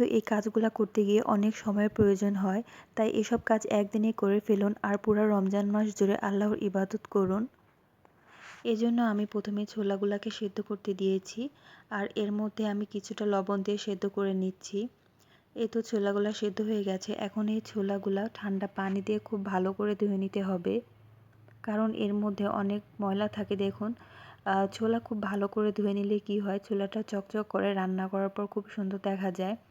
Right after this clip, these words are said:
আর ভালো করে না ধুয়ে রাখলে এভাবে কালো হয়ে যায়, অনেকক্ষণ পানির মধ্যে রেখে দিলেও কালো হয়ে যায়। এজন্য আমি বেশ কয়েকবার করে ধুয়ে নেব।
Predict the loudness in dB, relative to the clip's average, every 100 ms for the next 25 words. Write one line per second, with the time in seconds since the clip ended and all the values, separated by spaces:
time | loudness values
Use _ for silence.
0 | _ _ _ _ -20 _ -4 0 2 2
1 | 2 2 2 0 0 2 2 2 0 0
2 | 0 0 -2 0 2 2 2 0 0 -2
3 | -2 -12 -20 -10 -4 -2 0 0 0 0
4 | 2 0 0 0 0 0 0 0 0 0
5 | 0 0 0 0 -2 -4 -8 -20 -14 -6
6 | -4 0 2 2 2 0 0 -2 -2 -2
7 | -4 -2 -2 -2 -2 0 -2